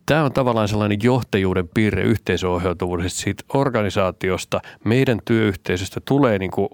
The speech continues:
oikeasti meidän, ihan erilainen omistajuus kuin se, että joku kertoo mulle koko ajan ja mulla on, niinku, selkeä toimenkuva ja, ja me varmaan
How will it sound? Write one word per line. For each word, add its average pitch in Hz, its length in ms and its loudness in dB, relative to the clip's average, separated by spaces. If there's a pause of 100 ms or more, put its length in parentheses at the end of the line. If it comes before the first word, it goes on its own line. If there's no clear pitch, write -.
(200)
oikeasti 113 420 -2
meidän, 107 640 2 (140)
ihan 160 200 2
erilainen 131 440 2
omistajuus 110 520 0
kuin 95 240 -2
se, 113 220 0 (320)
että 92 140 -2
joku 170 180 0
kertoo 113 560 -2
mulle 90 300 -4
koko 101 280 -2
ajan 90 120 2
ja 92 80 0
mulla 95 160 0
on, 92 60 -4
niinku, 92 240 -6 (400)
selkeä 110 720 0
toimenkuva 90 880 0
ja, 85 140 0 (380)
ja 95 60 0
me 98 120 2
varmaan 107 380 0